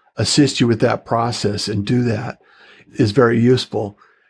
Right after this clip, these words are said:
And so what I thought about doing is, is like, okay, rather than producing and polishing a podcast and editing, which I've done hundreds of podcasts in the past,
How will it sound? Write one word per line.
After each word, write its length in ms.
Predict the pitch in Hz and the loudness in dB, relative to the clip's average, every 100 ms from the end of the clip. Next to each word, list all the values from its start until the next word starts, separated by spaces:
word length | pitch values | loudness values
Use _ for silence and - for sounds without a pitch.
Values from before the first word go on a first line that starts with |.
| _ _ | _ _
And 120 | 135 127 | 0 2
so 180 | 180 | 2
what 180 | 160 156 | 4 4
I 80 | 147 | 4
thought 260 | - 175 180 | 2 2 2
about 300 | 160 135 117 | 2 0 2
doing 360 | 160 170 143 | 2 4 4
is, 260 | 131 127 120 | 4 2 -2
is 240 | - 117 | -8 -2
like, 200 | 131 117 | -2 -2
okay, 320 | - 143 143 131 | -6 -2 2 4
rather 300 | 143 160 156 | 4 2 2
than 200 | 143 120 | 0 0
producing 640 | 127 120 143 - 131 120 | 0 2 2 2 2 2
and 200 | 110 107 | 0 -2
polishing 480 | 135 127 135 - 123 | 2 2 2 0 -2
a 60 | 104 | -2
podcast 760 | - 151 175 156 117 110 - | 0 2 2 0 0 0 -2
and 120 | 120 | 0
editing, 440 | 110 110 104 110 117 | 2 2 0 0 0
which 160 | 117 123 | 0 2
I've 240 | 107 107 | 0 2
done 420 | 123 110 110 117 _ _ _ _ _ _ | 2 2 0 -4 _ _ _ _ _ _
hundreds 460 | - 139 135 113 117 | 0 2 4 2 2
of 200 | 101 - | 0 -2
podcasts 920 | 120 107 101 113 107 104 - - - _ _ _ - | -2 -2 0 0 0 -4 -8 -10 -10 _ _ _ 0
in 140 | 120 | 2
the 80 | 113 | 2
past, 500 | 120 107 123 - | 2 2 0 -4